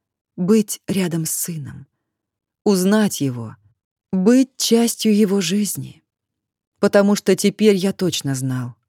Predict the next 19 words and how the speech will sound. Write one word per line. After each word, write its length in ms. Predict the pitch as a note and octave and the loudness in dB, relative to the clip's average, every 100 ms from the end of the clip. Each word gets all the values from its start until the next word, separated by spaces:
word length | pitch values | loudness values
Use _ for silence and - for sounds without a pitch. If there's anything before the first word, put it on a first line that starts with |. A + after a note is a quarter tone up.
| _ _ - | _ _ 0
я 180 | F#3+ F#3+ | 2 4
не 140 | F#3 | 2
просто 560 | E3 A#3 G#3+ - C#3+ C#3 _ _ | 2 2 2 -2 -4 -6 _ _
мужчина, 540 | F#3+ F3 - G3 D3+ B2 | 0 2 0 0 -2 -2
который 420 | C#3+ D3+ C#3 C#3+ | -2 0 0 0
ушёл. 440 | C#3+ - C3+ B2 - _ _ _ _ _ _ _ - | -4 -6 -8 -12 -20 _ _ _ _ _ _ _ -8
Я 300 | D3 D3+ C#3+ | -4 -2 -4
отец. 720 | D3 - - C3 - - - _ _ _ _ _ _ _ _ _ _ _ _ _ _ _ | -8 -10 -10 -10 -10 -14 -14 _ _ _ _ _ _ _ _ _ _ _ _ _ _ _
Завтра 400 | F#3 G3+ F#3+ F#3+ | 2 2 2 2
я 140 | F#3+ | 2
впервые 540 | F#3 - F#3+ F3+ G#3 G3+ | 2 2 2 4 4 4
увижу 460 | F#3 E3 G3+ F3+ | 2 0 0 2
его 320 | F3 E3 E3+ G3+ | 0 0 0 -2
в 80 | |
качестве 480 | - E3 - D#3+ D3+ | -2 -4 -4 -6 -6
сына, 460 | D3+ - C#3 B2+ A#2+ _ _ _ _ | -6 -6 -8 -8 -12 _ _ _ _
поговорю 440 | - G3 F3+ D#3+ D#3 | -2 0 0 -2 -4
с 140 | - | -6
ним, 260 | C#3+ C#3+ | -8 -10